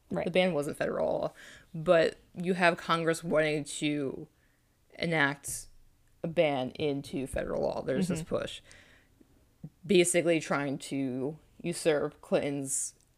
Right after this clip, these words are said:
Speaker 2: attempt to repeal the military ban. Clinton called for legislation to overturn the ban, but you had intense opposition from Joint Chiefs of Staffs, staff, uh, members of Congress,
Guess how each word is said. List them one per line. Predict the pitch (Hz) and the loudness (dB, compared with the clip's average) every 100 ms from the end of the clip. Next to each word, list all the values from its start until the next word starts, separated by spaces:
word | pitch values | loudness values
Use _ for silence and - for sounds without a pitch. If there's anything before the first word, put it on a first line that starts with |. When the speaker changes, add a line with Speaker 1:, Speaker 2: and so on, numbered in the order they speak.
| _ | _
Speaker 2:
attempt | 165 - 165 131 - - | -4 -2 -4 -4 -6 -6
to | 139 135 139 | -6 -6 -6
repeal | 165 - - 151 127 127 147 - _ _ _ _ _ - | -8 -8 -2 0 2 0 -2 -10 _ _ _ _ _ -10
the | 156 | -2
military | 139 - - 92 - - - 160 _ _ - | -2 -2 -4 -4 -4 -6 -8 -12 _ _ -12
ban. | 151 - - 160 _ _ _ - | -8 -8 -10 -14 _ _ _ -4
Clinton | 214 196 | 0 0
called | 170 175 175 | 0 0 0
for | - 147 | 0 0
legislation | 151 139 - 143 - 160 | 2 0 -2 -4 -2 -4
to | |
overturn | 139 131 - 202 196 | -2 -4 -4 0 2
the | 185 | 4
ban, | 165 170 170 156 156 160 170 - | 2 2 0 -2 -4 -8 -18 -2
but | 165 139 139 135 - _ _ | 2 4 4 0 -4 _ _
you | 135 131 135 | -10 -8 -8
had | 123 120 139 - | -8 -8 -10 -10
intense | 147 135 - 147 147 | -6 -6 -4 -6 -6
opposition | - 147 143 143 - 135 139 131 | -8 -6 -4 -4 -4 -6 -6 -6
from | 131 131 | -6 -6
Joint | - 127 120 | -4 -4 -6
Chiefs | - 117 131 | -8 -8 -8
of | - | -10
Staffs, | - 185 180 170 160 156 - - - - - - _ _ | -2 0 2 0 -2 -4 -12 -16 -20 -20 -20 -20 _ _
staff, | - 180 160 160 - | 0 4 4 2 0
uh, | 139 135 - - - | 0 0 -2 -6 -8
members | 185 175 165 156 | 0 0 0 -2
of | |
Congress, | - 165 151 147 147 151 - - | 2 2 4 4 4 0 -6 -10